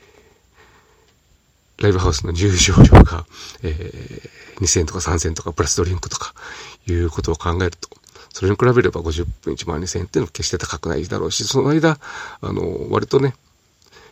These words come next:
えー、何やっても、何やってもオッケーっていうと語弊はありますけれども、えー、常識の範囲内、あと、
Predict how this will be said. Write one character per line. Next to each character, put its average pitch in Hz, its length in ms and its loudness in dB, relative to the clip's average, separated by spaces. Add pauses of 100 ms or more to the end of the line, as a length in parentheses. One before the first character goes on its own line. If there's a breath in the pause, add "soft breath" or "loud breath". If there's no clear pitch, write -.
(140)
え - 40 -8
ー、 - 380 -12
何 110 220 0
や 123 80 2
っ - 20 -16
て - 180 -4
も、 80 220 -6 (460)
何 95 160 -2
や 123 80 2
っ 135 40 0
て - 140 0
も 117 100 4
オ - 20 -6
ッ - 100 -8
ケ 90 100 0
ー - 20 2
っ 85 40 -4
て - 80 -8
い 82 40 -4
う - 20 -20
と - 100 -6
語 - 120 -12
弊 90 140 -4
は 82 100 0
あ 82 40 -2
り 85 80 -4
ま 85 80 -4
す - 80 -6
け - 80 -4
れ - 80 -8
ど 95 80 -10
も、 92 160 -8 (540 loud breath)
え 85 60 -8
ー、 - 20 -8
常 104 260 4
識 - 180 0
の 98 80 -2
範 95 180 2
囲 87 60 -2
内、 92 140 -6
あ 104 100 0
と、 90 200 0